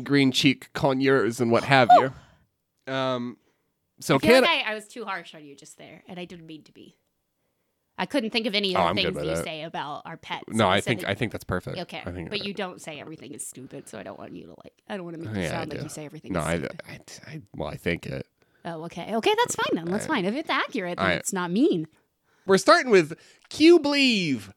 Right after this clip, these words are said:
Speaker 1: Cube Leave bird basketball toy, bird chew ball foraging toys, parrot activity toys, bird training gym toys.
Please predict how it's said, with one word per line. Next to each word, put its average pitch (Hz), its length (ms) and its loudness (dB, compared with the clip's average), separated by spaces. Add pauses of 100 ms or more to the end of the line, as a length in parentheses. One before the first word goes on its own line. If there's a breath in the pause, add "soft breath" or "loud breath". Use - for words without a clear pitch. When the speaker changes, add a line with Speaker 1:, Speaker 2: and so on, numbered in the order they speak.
(160)
Speaker 1:
Cube 277 280 6
Leave 220 360 4
bird 226 360 8
basketball 190 640 4
toy, 156 300 8
bird 175 400 8
chew 202 240 2
ball 165 300 8
foraging 170 520 6
toys, 143 420 6
parrot 175 380 6
activity 156 720 4
toys, 175 480 6
bird 165 400 4
training 170 440 4
gym 143 320 6
toys. 139 680 4